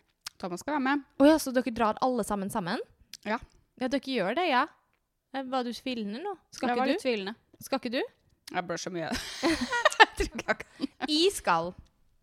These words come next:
Speaker 1: Ja.
Speaker 2: Da er det hyggelig at du er med, sånn at vi kan preike litt mer skit. Sander skal. Og jeg regner med at han, Thomas skulle, når jeg sa til han på fylla, at det var kjempekjekk tennistrener der.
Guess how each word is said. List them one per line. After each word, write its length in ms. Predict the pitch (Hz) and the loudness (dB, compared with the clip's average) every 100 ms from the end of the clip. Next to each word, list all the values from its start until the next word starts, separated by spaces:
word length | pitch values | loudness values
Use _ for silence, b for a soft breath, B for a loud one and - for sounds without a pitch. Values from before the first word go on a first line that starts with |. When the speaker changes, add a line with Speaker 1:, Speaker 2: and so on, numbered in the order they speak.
| - | 0
Speaker 1:
Ja. 160 | 220 254 - - _ - - _ _ _ - | 4 4 2 -16 _ -20 -20 _ _ _ -4
Speaker 2:
Da 180 | 247 302 | 6 6
er 40 | |
det 80 | 285 | 6
hyggelig 240 | 294 233 202 | 2 2 0
at 120 | 196 | 2
du 120 | 220 | 0
er 180 | 160 196 | 4 4
med, 180 | 180 180 | 2 -2
sånn 160 | 202 190 | -2 -2
at 80 | |
vi 160 | 185 196 | -4 -6
kan 180 | - 202 | -4 -4
preike 360 | 208 185 - 170 | 0 -2 -2 -8
litt 360 | 185 208 - | -4 -6 -6
mer 140 | 175 185 | -2 -2
skit. 400 | - 294 440 - | 0 0 -2 -6
Sander 420 | - 254 180 160 | -2 -2 0 -4
skal. 280 | - 214 277 523 B B B | -4 2 4 2 B B B
Og 80 | - | 2
jeg 120 | 247 220 | 4 6
regner 400 | 240 262 269 214 202 | 6 4 4 -2 0
med 140 | 196 | -2
at 120 | 170 | -2
han, 180 | 214 196 - - | -4 -4 -6 -4
Thomas 320 | 226 160 - | 0 0 -2
skulle, 320 | 214 190 185 254 | -4 -2 0 2
når 200 | 214 - | 0 0
jeg 160 | 196 | -4
sa 240 | - 190 156 | -2 -2 -2
til 180 | - | -4
han 280 | 190 160 160 | -4 -4 -6
på 120 | - 196 | -8 -6
fylla, 320 | 208 170 240 539 b b b b 208 | -4 0 0 0 b b b b -4
at 180 | 196 | -2
det 80 | 208 | -2
var 120 | 190 165 | -4 -4
kjempekjekk 760 | - - 190 196 180 - - | -10 -8 -8 -6 -8 -10 -10
tennistrener 720 | - 175 139 - - - - | -8 -6 -8 -10 -10 -10 -10
der. 160 | - | -10